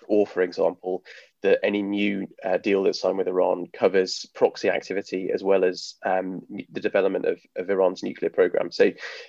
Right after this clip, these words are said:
um, there's plenty of ways that Israel can diplomatically obstruct that process, uh, as well as doing more kind of inflammatory things, like, for example, uh, assassinating, uh, or not, um, leading Iranian scientists, like we saw at the, the back end of last year. So, um,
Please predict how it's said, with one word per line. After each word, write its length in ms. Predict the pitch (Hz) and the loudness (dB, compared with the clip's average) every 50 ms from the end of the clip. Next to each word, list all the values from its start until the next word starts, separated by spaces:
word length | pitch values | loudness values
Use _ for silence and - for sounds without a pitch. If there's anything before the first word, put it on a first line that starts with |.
| _ - | _ 2
um, 340 | - 202 101 98 90 - - - - | 4 6 6 6 4 2 0 -4 2
there's 440 | 110 123 120 113 - - - - - _ _ _ | 6 8 8 8 8 4 -2 -10 -14 _ _ _
plenty 300 | - 143 139 135 - 131 | 4 6 6 6 6 4
of 100 | 127 110 | 2 6
ways 240 | 110 113 104 104 - | 6 6 6 6 2
that 100 | - 80 | 0 -2
Israel 320 | 107 104 - 110 101 95 | -2 2 6 6 6 6
can 380 | - - - 104 92 98 90 78 - - | 4 2 2 0 0 0 -2 -8 -4 -2
diplomatically 640 | 127 110 - 104 110 113 - - - - - 104 101 | -2 0 2 2 2 2 2 0 -4 -2 0 2 2
obstruct 360 | - - - - 107 - - | 2 0 0 0 -2 0 2
that 160 | 92 - - | 0 -2 2
process, 520 | - 113 98 - - - 87 - - - - - - | 2 0 0 0 -2 -4 -4 -4 -6 -12 -16 -6 -2
uh, 40 | 92 | -2
as 180 | 85 - - 101 | -2 0 0 0
well 160 | 104 101 98 | 2 2 2
as 80 | 92 - | 0 0
doing 240 | 104 101 95 95 | -2 -2 -2 -2
more 240 | 95 95 92 92 92 - _ | -2 -2 -2 -2 -2 -6 _
kind 100 | - 98 | -4 -4
of 80 | 98 - _ _ _ _ - - _ - | -4 -4 _ _ _ _ -20 -20 _ -8
inflammatory 520 | 110 107 - 110 104 98 92 - - 90 | -8 -4 0 0 0 0 0 -4 -8 -6
things, 340 | - 104 90 95 98 - - | -2 0 0 0 -2 -4 -2
like, 220 | 98 104 80 - | 0 0 0 -2
for 100 | - - | -4 -6
example, 460 | 87 85 - 92 90 - - 92 92 - - - - - - - - - _ _ _ - | -6 -2 -2 -2 -4 -4 -6 -8 -8 -8 -12 -18 -20 -20 -20 -20 -20 -20 _ _ _ 2
uh, 200 | 98 90 90 - | 4 4 4 2
assassinating, 800 | - - - 120 - - 104 107 95 95 - 107 98 95 95 85 - - - - | 0 2 4 4 4 4 4 4 4 4 2 0 -2 0 -2 -2 -4 -6 -6 -4
uh, 160 | 95 92 92 - | -2 0 0 0
or 140 | - - 101 | -2 -2 0
not, 320 | 92 92 90 - - - - - - | 2 2 2 2 0 -6 -20 -14 -6
um, 220 | 92 90 87 90 90 | -4 -2 -2 -2 -2
leading 420 | 92 95 95 92 95 92 90 87 - - | -2 -4 -2 -2 -4 -4 -6 -6 -4 -2
Iranian 300 | 92 98 95 110 98 87 | 0 0 0 0 -2 -2
scientists, 540 | - 101 92 95 - - 87 - - - - | 0 2 2 2 0 -4 -8 -10 -10 -10 -8
like 120 | - - | -8 -8
we 80 | - - | -8 -8
saw 240 | - 87 90 92 | -8 -6 -4 -4
at 160 | 92 - - - | -4 -6 -6 -8
the, 160 | - - - - | -8 -8 -8 -8
the 60 | - | -4
back 180 | - 98 95 - 95 | -4 -4 -2 -2 -6
end 100 | 92 90 | -8 -6
of 60 | 87 | -4
last 300 | 95 92 92 - - - | -2 -4 -4 -4 -6 -8
year. 80 | - - | -8 -8
So, 460 | - - - 92 92 92 95 98 95 | -6 -2 0 0 0 2 2 2 2
um, 240 | 92 95 92 - | 2 2 -2 -8